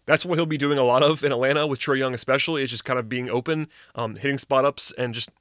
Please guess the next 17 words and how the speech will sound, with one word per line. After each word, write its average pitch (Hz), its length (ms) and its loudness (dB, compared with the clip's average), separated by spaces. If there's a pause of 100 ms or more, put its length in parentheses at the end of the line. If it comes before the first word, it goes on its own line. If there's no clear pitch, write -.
being 135 160 -2
a 120 60 -2
threat 131 400 0
to - 160 -4
spread 127 340 0
the 117 80 -10
defense 123 320 -4
out. 117 300 -2 (280)
And 127 160 -2
that's, 120 180 -2
of 120 40 -12
course, 131 240 -2
something 127 220 -2
that 113 100 -4
Hawks 120 240 0
needed 123 240 -4
badly 110 460 -2